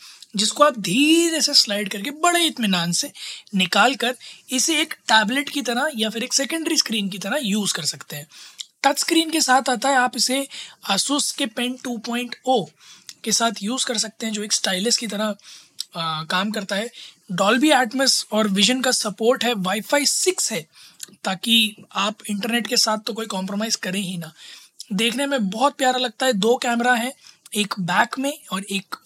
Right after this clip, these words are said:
फ्रंट में। बैक कैमरा थर्टीन पॉइंट नाइन, थर्टीन मेगापिक्सल का है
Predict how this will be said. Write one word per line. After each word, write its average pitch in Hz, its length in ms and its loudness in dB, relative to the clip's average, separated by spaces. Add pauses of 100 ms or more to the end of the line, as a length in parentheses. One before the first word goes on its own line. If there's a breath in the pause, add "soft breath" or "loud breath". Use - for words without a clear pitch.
(140)
फ्रंट 220 320 0
में। 277 140 -4 (580 loud breath)
बैक 226 240 2
कैमरा 277 260 4
थर्टीन 214 420 -2
पॉइंट 214 180 -2
नाइन, 196 220 -2 (220)
थर्टीन 233 300 -2
मेगापिक्सल 226 480 -2
का 254 100 -2
है 302 140 -4